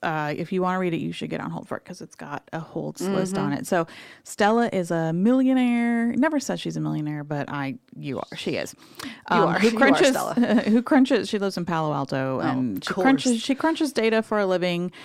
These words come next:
Speaker 1: And Michael is an escort with a heart of gold.
Speaker 2: What?
Speaker 1: Trope flip?
Speaker 2: Yes.
Speaker 1: Yep. I'm here for it. So, um, a-, add to it that Stella has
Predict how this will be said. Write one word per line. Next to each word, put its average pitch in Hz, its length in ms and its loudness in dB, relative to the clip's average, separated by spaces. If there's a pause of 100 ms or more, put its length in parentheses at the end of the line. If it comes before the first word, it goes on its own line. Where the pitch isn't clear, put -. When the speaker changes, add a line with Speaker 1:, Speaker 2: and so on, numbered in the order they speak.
(340)
Speaker 1:
And 214 220 2
Michael 294 340 2
is 254 140 -2
an 247 160 2
escort - 640 -8 (160)
with 233 160 -8
a 226 60 -2
heart 220 280 -6
of 220 160 -10
gold. 156 560 -6
Speaker 2:
What? 480 600 2
Speaker 1:
Trope 269 360 2
flip? 349 320 0 (520)
Speaker 2:
Yes. 151 460 -4
Speaker 1:
Yep. 190 400 2 (240)
I'm 247 240 4
here 240 300 4
for 202 300 2
it. 202 340 2
So, 185 680 2
um, 175 460 0 (640)
a-, 190 200 2
add 196 280 0
to 233 160 0
it 226 160 -2
that 208 260 -2
Stella 214 460 -2
has 185 300 -6